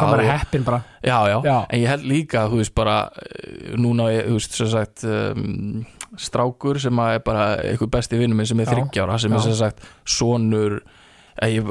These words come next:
Speaker 2: bara Elfas og Ínu, sem er
Speaker 1: Já.
Speaker 2: sem sagt, eh, Ína er systir Guðbjörgar kærustunnar
Speaker 1: Já.
Speaker 2: minnar, og þú veist, þegar við erum úti í körfubolta, úti í fótbolta, jú, jú, honum finnst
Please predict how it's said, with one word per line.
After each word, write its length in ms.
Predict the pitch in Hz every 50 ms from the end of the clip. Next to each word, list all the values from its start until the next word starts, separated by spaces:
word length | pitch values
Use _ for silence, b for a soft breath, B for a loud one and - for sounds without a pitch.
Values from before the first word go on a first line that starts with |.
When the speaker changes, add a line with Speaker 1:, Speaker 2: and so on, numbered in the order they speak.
| 92 -
Speaker 2:
bara 180 | - - 67
Elfas 300 | 107 123 123 120 123 117
og 80 | 117 107
Ínu, 300 | 113 113 107 107 104 113 127
sem 200 | 127 - 113 110
er 40 | -
Speaker 1:
Já. 60 | 117
Speaker 2:
sem 80 | 120 151
sagt, 200 | 175 110 - - -
eh, 400 | - - - - - - - 113
Ína 200 | 117 113 113 110
er 40 |
systir 460 | 110 - - 113 - - - 104 107 -
Guðbjörgar 380 | - - 110 101 - 101 101 98
kærustunnar 380 | - 117 101 95 - 95 95 87
Speaker 1:
Já. 80 | - -
Speaker 2:
minnar, 180 | - - 202 B B B B B B B
og 200 | - 113 117 113
þú 60 | 120 107
veist, 80 | - -
þegar 200 | 117 104 104 98
við 80 | 110 135 139
erum 100 | 123 120
úti 160 | 131 139 -
í 60 | - -
körfubolta, 480 | - 120 127 147 143 - 107 - 107
úti 160 | 104 107 117
í 60 | 110 -
fótbolta, 500 | 123 135 143 - 101 - - - 104 - B B B
jú, 140 | - 123 127 139 135
jú, 60 | 107 - - 117
honum 240 | 123 127 135 139 127
finnst 240 | 123 127 120 120 -